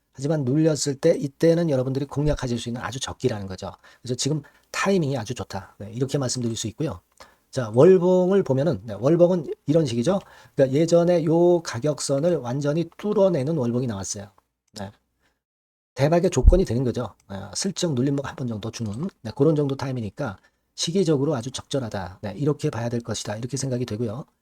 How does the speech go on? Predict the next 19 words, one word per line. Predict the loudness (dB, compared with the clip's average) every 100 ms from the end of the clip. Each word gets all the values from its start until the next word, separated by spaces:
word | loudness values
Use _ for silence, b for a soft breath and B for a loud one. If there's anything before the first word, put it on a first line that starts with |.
| _ _
자, | 2
외인 | 6 6 6 2
기관 | 0 2 4 4
메이저 | 0 0 0
상황을 | 0 0 -2 -2
한번 | -4
좀 | -4 -6
볼까요, | -4 -2
여러분? | 0 -2 -4 _
네, | -6
외인 | -4 -4
기관 | -2 -2
메이저 | -2 -2
상황은 | -4 -4 -4 -4
먼저 | 0 2
우리가 | 2 2
수급부터 | 2 2 -4 -2 -2 -2
보는 | -2 -6
거예요. | -8 -10